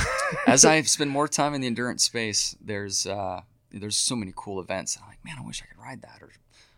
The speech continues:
Speaker 2: compete in that. And then, you know, I,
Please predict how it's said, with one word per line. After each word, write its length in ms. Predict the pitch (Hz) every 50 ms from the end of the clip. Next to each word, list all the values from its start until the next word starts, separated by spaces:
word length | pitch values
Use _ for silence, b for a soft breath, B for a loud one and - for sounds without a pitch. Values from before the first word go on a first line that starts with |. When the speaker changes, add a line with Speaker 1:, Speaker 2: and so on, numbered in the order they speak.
| b b b
Speaker 2:
compete 380 | - 101 92 - - - 127 120
in 120 | 117 110
that. 300 | 107 110 107 110 110 - _ b b b b b b b b b b b
And 220 | - 107 104 107
then, 380 | 110 110 107 104 104 104 101 104 107 - _ _ _ _ - - _ _ _ _ _
you 140 | - 104 104
know, 180 | 98 95 101 98
I, 180 | 104 123 123